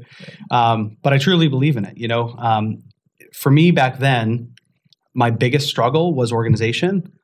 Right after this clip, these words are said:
Speaker 2: My biggest struggle was taking massive action, um, and just maybe having a lot of great ideas, but never actually putting in the work to make it happen. So for me, if I was twenty and I know what I know now,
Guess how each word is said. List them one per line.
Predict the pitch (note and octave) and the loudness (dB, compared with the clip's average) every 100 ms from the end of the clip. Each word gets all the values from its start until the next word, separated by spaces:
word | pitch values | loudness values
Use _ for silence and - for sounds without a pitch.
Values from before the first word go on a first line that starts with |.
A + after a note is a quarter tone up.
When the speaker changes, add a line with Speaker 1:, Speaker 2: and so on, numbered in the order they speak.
| _ - | _ -4
Speaker 2:
My | A2+ | -2
biggest | G#2+ C3+ C3 - | 0 0 0 -4
struggle | - A#2 C3 D#3 D#3+ | 0 0 2 0 0
was | A#2+ A2+ A2+ A2+ - | -2 -4 -4 -8 -10
taking | - B2 A2 B2 | -6 -4 -2 -2
massive | A2+ A#2+ B2 A2+ | 0 0 -2 -2
action, | A#2 C3 E3 F3+ E3+ _ _ _ _ _ | -4 -4 -4 -4 -6 _ _ _ _ _
um, | A#2 A2+ A2 A2 A2 G#2+ - | 0 2 2 0 -2 -6 -8
and | B2 B2 B2 A#2+ A#2 A#2 - - | -4 0 0 0 -2 -4 -8 -4
just | C#3 C#3 C#3 | -2 0 2
maybe | C#3 C#3 | 2 4
having | B2+ C#3+ C#3+ | 2 2 2
a | |
lot | B2+ B2+ | 2 2
of | A#2+ | 0
great | B2+ A#2+ | -2 -2
ideas, | A2+ C#3 C#3 B2 A2+ | 0 2 2 0 -2
but | A#2 A2 | -8 -4
never | A#2 B2 A#2 | -2 0 0
actually | A#2 A#2 C3+ A#2 A2 - _ | 0 0 -2 -2 -6 -12 _
putting | - C3 A#2+ | -4 0 2
in | A#2+ | 2
the | A2 | 0
work | G#2 G#2+ A#2+ - | -2 -4 -4 -4
to | A2 | -6
make | A2 G#2 | -6 -6
it | G2+ | -10
happen. | G2+ - - - _ _ _ _ _ | -12 -12 -20 -20 _ _ _ _ _
So | - C3 B2 A#2+ | -2 2 2 2
for | A#2+ - B2 | -2 0 2
me, | G3+ E3 C#3 | 4 4 2
if | C3+ | 2
I | A#2+ | 2
was | C3+ | 0
twenty | - C#3 C3 C3 | 0 0 2 0
and | A#2+ | 0
I | A2+ B2+ | 0 0
know | B2+ | 0
what | C3 B2 | -2 -2
I | |
know | B2 B2+ | -2 0
now, | C#3 B2 A2+ C3+ - | 2 2 2 0 -2